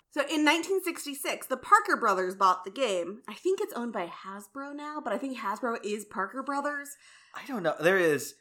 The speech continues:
Speaker 2: figuring out who owns what anymore, uh, boils down to Disney, Amazon, and I think Fox?
Speaker 1: But f-, doesn't Disney own a lot of Fox programming now?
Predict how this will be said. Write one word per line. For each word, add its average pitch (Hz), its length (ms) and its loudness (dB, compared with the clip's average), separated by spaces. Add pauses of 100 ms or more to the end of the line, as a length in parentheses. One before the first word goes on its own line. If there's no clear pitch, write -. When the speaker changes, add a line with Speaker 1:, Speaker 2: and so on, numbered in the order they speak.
(120)
Speaker 2:
figuring 247 400 -2
out 175 160 6
who 175 240 4
owns 143 240 0
what 120 240 2
anymore, 165 600 4 (220)
uh, 151 200 8
boils 156 320 8
down 147 320 6
to 139 400 -2
Disney, 165 580 -4
Amazon, 151 1040 4
and 131 720 2
I 110 100 -6
think 131 240 -12 (340)
Fox? - 540 -2 (140)
Speaker 1:
But 247 180 6
f-, - 200 -16
doesn't 262 400 4
Disney 233 300 0
own 226 140 4
a 233 40 0
lot 233 160 2
of 214 80 -4
Fox 208 240 6
programming 226 500 -4
now? 320 200 -2